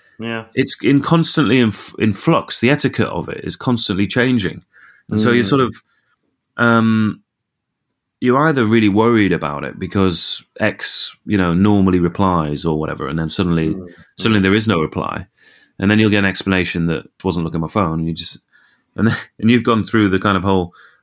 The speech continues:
Speaker 2: "Oh, well,
Speaker 1: Yeah.
Speaker 2: you know, obviously he hates me."
Speaker 1: Yeah.
Speaker 2: And, um,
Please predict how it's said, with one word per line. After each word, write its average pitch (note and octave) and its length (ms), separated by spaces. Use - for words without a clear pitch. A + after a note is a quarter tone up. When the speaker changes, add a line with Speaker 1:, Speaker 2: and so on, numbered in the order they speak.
Speaker 2:
"Oh, - 80
well, F#2+ 120
Speaker 1:
Yeah. F2+ 80
Speaker 2:
you G#2 60
know, F2 220
obviously G2 420
he G2 60
hates A#2+ 300
me." - 180
Speaker 1:
Yeah. A#2 220
Speaker 2:
And, F2 120
um, F2 400